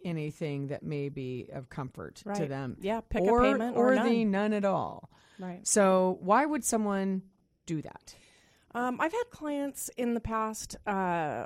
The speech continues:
Speaker 2: want to make an, an interest payment, an interest-only
Speaker 1: Mm-hmm.
Speaker 2: payment, to keep the balance stable, from,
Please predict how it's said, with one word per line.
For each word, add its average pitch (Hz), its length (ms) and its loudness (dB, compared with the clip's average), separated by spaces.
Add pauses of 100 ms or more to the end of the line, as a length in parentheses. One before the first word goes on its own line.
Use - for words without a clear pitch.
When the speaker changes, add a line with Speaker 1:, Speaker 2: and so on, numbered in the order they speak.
(160)
Speaker 2:
want 202 560 -4 (120)
to 202 600 -2 (180)
make 185 520 -4
an, 190 400 -4
an 180 180 -2
interest 196 460 -6
payment, 302 360 -4
an 190 120 -4
interest-only 185 500 -2
Speaker 1:
Mm-hmm. 190 120 -6
Speaker 2:
payment, 320 300 -4 (960)
to 208 120 -2
keep 202 240 -6
the 196 60 -6
balance 175 380 -6
stable, 160 380 -6
from, 156 300 -10